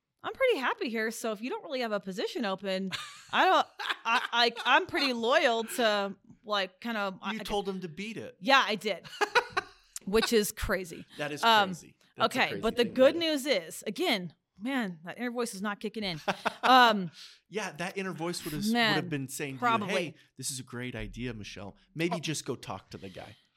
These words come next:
Speaker 1: Yeah, and
Speaker 2: Go
Speaker 1: I've
Speaker 2: have
Speaker 1: had, and I've
Speaker 2: coffee.
Speaker 1: had to deal with, I've had to develop other skills, right, as I've gotten older to, to, to combat some of that, right?
Speaker 2: Yeah.
Speaker 1: Um, those almost impulsive, right, kind of decisions. So I hang up the phone,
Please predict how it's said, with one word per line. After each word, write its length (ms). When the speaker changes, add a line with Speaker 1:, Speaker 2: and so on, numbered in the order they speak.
Speaker 1:
Yeah, 300
and 80
Speaker 2:
Go 40
Speaker 1:
I've 80
Speaker 2:
have 200
Speaker 1:
had, 120
and 120
I've 60
Speaker 2:
coffee. 120
Speaker 1:
had 100
to 100
deal 240
with, 160
I've 160
had 140
to 80
develop 460
other 260
skills, 460
right, 340
as 140
I've 120
gotten 260
older 400
to, 260
to, 320
to 300
combat 680
some 220
of 80
that, 180
right? 240
Speaker 2:
Yeah. 140
Speaker 1:
Um, 480
those 260
almost 340
impulsive, 880
right, 240
kind 220
of 60
decisions. 520
So 420
I 120
hang 160
up 100
the 80
phone, 520